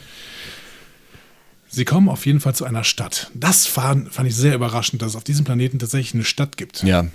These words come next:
Speaker 2: auch was für ein Zufall, ne? Mensch, Gott sei Dank, da ist irgendwie so eine Stadt, wo, äh, offensichtlich ein berühmtes oder ein bekanntes Handels-, äh, K-, Kontor, äh, ist. So, also da scheint ja einiges an Handel,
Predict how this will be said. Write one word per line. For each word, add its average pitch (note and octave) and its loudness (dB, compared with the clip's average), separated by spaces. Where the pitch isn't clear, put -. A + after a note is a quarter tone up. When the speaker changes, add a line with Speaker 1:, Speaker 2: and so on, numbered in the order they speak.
Speaker 2:
auch F2 0
was G2 4
für G#2 2
ein F2+ 4
Zufall, D2 2
ne? A#2+ 2
Mensch, G2+ 2
Gott G#2+ 2
sei G2+ 6
Dank, C3+ 4
da F#2 4
ist E2+ -2
irgendwie F#2+ 0
so F#2 0
eine F2+ 2
Stadt, A2+ -2
wo, A2 2
äh, E2 0
offensichtlich G#2 -2
ein G2 0
berühmtes G#2 2
oder F#2 2
ein F#2 0
bekanntes G#2+ 0
Handels-, A#2 2
äh, E2+ 6
K-, E2 -6
Kontor, D#2 2
äh, D#2 -2
ist. - -2
So, D#2 0
also D#2+ 2
da D#2+ 4
scheint G2+ 2
ja D2 4
einiges G#2 4
an D#2+ 0
Handel, F#2+ 4